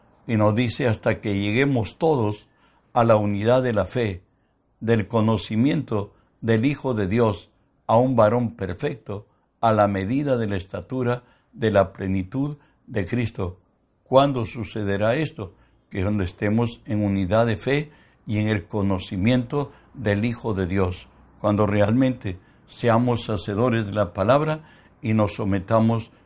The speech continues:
al Dios viviente. Segunda de Corintios trece once nos dice así: "Por lo demás, hermanos, tened gozo, perfeccionados, consolados,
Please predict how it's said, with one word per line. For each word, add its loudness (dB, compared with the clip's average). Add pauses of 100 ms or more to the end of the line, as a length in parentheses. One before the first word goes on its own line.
(160)
al 0
Dios 0
viviente. -2 (400)
Segunda 2
de 2
Corintios -2 (320)
trece 0
once 0 (340)
nos 0
dice -4
así: -2 (720)
"Por 0
lo 4
demás, 0
hermanos, -2 (400)
tened -2
gozo, -2 (560)
perfeccionados, 0 (540)
consolados, 2